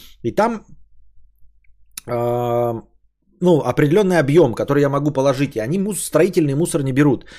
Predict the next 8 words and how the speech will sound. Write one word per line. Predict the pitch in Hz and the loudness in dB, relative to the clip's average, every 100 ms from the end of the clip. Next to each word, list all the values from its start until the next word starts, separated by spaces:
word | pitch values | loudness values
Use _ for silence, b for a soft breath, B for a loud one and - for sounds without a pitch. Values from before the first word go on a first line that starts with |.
| B - | B -2
А | 117 | 2
у | |
меня | 156 214 226 | 2 0 0
там, | 202 151 b b b - | 0 -2 b b b -4
э, | 131 131 127 127 123 123 120 | 0 2 2 2 2 0 -2
коробки | 165 170 240 240 214 | 0 2 2 0 -6
картонные, | 170 185 185 202 180 165 156 143 | -2 -2 2 2 2 2 2 2
м, | 131 120 120 117 | 0 -4 -8 -10